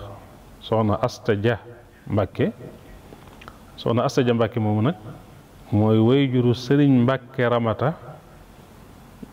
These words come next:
mi nekkoon Saam. Sëriñ Mbàkke Ramata di maami al alim, al allaama, al adib, al faqih, suñu mbokk, suñu xarit, Sëriñ Mbàkke Abdourahman,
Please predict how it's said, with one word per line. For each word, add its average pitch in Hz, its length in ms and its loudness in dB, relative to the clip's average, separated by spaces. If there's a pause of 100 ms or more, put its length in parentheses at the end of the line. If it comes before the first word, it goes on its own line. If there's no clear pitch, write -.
mi 113 160 2
nekkoon 120 360 0
Saam. 107 440 -2 (1400)
Sëriñ 110 180 -4
Mbàkke 113 240 0
Ramata 117 420 0 (420)
di 110 180 2
maami 127 640 2 (640)
al 117 200 0
alim, 120 440 0 (380)
al 110 120 0
allaama, 107 460 2 (960)
al 113 120 0
adib, 117 400 4 (200)
al 107 60 -4
faqih, 120 420 0 (1080)
suñu 117 220 0
mbokk, 113 240 0
suñu 110 200 -4
xarit, 110 260 -2 (100)
Sëriñ 110 260 -2
Mbàkke 104 240 0
Abdourahman, 98 680 -4